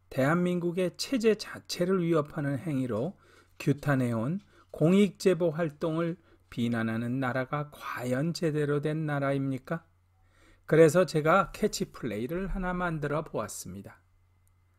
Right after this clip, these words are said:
처음에는 공익제보하라 주장하더니 나중에는 공익제보하면 억압하는가? 선거 때는 장난치고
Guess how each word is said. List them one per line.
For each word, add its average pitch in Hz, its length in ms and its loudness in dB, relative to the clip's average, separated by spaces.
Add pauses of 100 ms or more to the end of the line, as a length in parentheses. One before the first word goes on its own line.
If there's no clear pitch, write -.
(480)
처음에는 175 880 4
공익제보하라 170 1200 4
주장하더니 110 840 -2 (800)
나중에는 143 840 6
공익제보하면 180 1300 6 (160)
억압하는가? 123 960 0 (1700)
선거 170 540 6
때는 143 440 2
장난치고 110 840 -4